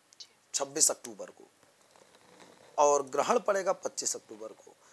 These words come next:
तो गोवर्धन पूजा और अन्नकूट पूजा, गोवर्धन भगवान, अ, श्री कृष्ण ने जब इंद्र ने इतनी बरसात की और उन्होंने पर्वत उठा लिया,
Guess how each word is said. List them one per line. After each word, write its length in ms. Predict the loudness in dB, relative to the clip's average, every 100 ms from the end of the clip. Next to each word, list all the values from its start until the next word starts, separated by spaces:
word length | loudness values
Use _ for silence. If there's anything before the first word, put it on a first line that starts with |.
| -20 -10
तो 80 | -4
गोवर्धन 520 | 0 2 2 2 -2
पूजा 380 | -6 -12 0 2
और 320 | 4 2 2
अन्नकूट 440 | -4 -4 -10 -12 -16
पूजा, 320 | -16 -14 -12
गोवर्धन 520 | -4 0 0 -2 -4
भगवान, 640 | -4 -2 2 2 0 -4 -14 _ _ _ _ _ _ _ _ -18 -8
अ, 140 | -6
श्री 220 | -4 -4
कृष्ण 360 | -6 -2 0 0
ने 300 | -6 -12 -14
जब 180 | -10 -10
इंद्र 260 | -8 -4 -4
ने 140 | -4
इतनी 240 | -10 -10 -8
बरसात 500 | -6 -6 -4 -6 -8
की 280 | -14 -8
और 220 | -4 -4 -4
उन्होंने 560 | -8 -10 -12 -12 -14 -18 _ _ _ _ -20 -20 -20 _ -10
पर्वत 340 | -6 -4 -6
उठा 220 | -10 -12
लिया, 360 | -10 -8 -8 -10